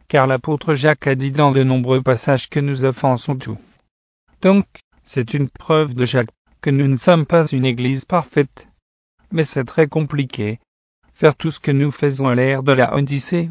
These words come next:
ou, comme je le disais, le règne du peuple, de juger et de décider. Je tiens à faire une déclaration qui peut-être devrait avoir été dite il y a longtemps, mais devient maintenant le temps naturel. J'ai donné un sermon sur la synagogue de Satan.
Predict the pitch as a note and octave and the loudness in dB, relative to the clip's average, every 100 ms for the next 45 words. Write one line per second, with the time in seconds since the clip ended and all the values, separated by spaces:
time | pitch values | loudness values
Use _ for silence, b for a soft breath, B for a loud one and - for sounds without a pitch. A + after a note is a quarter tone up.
0 | F#3+ D3+ F#3 _ _ - B2 A#2+ B2 C3 | -6 -8 -10 _ _ -4 -2 -2 -2 -2
1 | C#3 C3+ B2+ B2 - _ _ - D3+ D3+ | -4 -4 -2 -4 -6 _ _ 2 2 4
2 | D3+ D3+ B2 A2 - A#2 - - _ _ | 4 2 0 -4 -4 -6 -6 -20 _ _
3 | _ D3+ B2+ D3 C#3+ D#3 D3 C#3 C3 D3 | _ -6 -4 -2 0 2 2 0 0 0
4 | D#3 - C3+ G#2 G2 _ _ _ _ _ | 0 -4 -4 -4 -6 _ _ _ _ _
5 | _ - D#3+ - E3+ D3+ - E3 D3 C#3 | _ -4 -4 0 2 2 2 0 2 2
6 | C#3+ C3+ D3 C3+ C3 B2 - D3+ - B2+ | 0 0 0 0 0 -2 -2 -4 -4 -4
7 | D#3 D3+ D3 C3+ - - _ _ - C#3+ | -2 2 2 0 -4 -20 _ _ -6 -6
8 | C3 C#3 B2 C#3 C3+ B2+ C#3 C3 D3+ D3 | 0 0 2 4 4 2 0 2 4 4
9 | B2+ C3 A2+ A2+ B2 C3+ B2 - _ _ | 4 2 2 0 -2 -6 -12 -12 _ _
10 | _ - D#3+ D3 C3 B2+ C3 D3+ D3+ E3 | _ 0 2 4 2 0 0 0 0 0
11 | D3+ C#3+ C3+ - C#3 C#3 A#2 C3+ A2+ A2+ | 0 0 0 -2 0 0 -2 -4 0 0
12 | A#2+ C3+ b b b _ _ _ _ - | -2 -6 b b b _ _ _ _ -8
13 | - D#3+ D#3 D#3+ C#3+ B2 - D#3 C3+ C#3 | -2 2 2 2 0 -4 -2 0 0 2
14 | C#3 C3 D3 C3 B2 D#3 C#3+ C3 C#3+ C#3+ | -2 -2 -2 -2 -2 -2 0 2 6 4
15 | C3+ D3+ - D#3+ C3+ - | 2 -4 2 0 0 -12